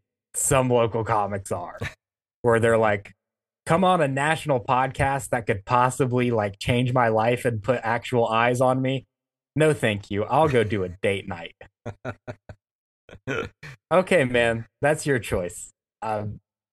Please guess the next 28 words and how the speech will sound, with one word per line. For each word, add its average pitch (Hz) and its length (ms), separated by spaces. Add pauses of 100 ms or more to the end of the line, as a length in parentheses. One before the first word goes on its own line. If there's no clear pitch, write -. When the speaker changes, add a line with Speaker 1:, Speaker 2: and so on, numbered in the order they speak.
(120)
Speaker 1:
that's, 143 300
that's 156 240
what 170 160
you 175 80
wanna 151 220
do. 127 120
You're 113 240
not 120 200
gonna 127 140
make 107 240
it 98 60
in 98 120
comedy. 92 420
I'm 90 140
sorry. 101 480 (100)
Speaker 2:
Yeah. 85 240 (640)
Well, 92 80
Andy 170 320
says 147 260
he'll, 143 220
he'll 135 260
Zoom 117 380
in, 107 300
but, 98 240
um, 101 400
we're 117 120
actually, 120 360
we'll, 113 260